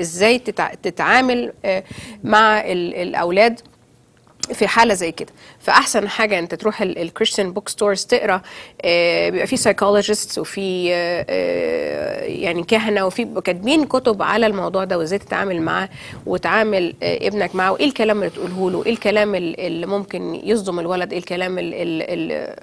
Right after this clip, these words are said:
هيتقبله. فده برضو، آه، حاجة برضو ممكن تستعملها. و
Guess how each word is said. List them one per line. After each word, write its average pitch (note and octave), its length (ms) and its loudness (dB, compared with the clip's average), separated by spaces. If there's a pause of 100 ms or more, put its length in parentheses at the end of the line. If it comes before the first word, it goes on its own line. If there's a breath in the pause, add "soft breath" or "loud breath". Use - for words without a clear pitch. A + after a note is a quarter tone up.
(120)
هيتقبله. F#3+ 760 0 (360 loud breath)
فده A3 300 6
برضو، G3+ 560 2
آه، E3 640 0
حاجة G3 380 0
برضو F3+ 280 -2
ممكن F#3+ 360 0
تستعملها. G3 500 -2 (340 loud breath)
و G#3+ 300 4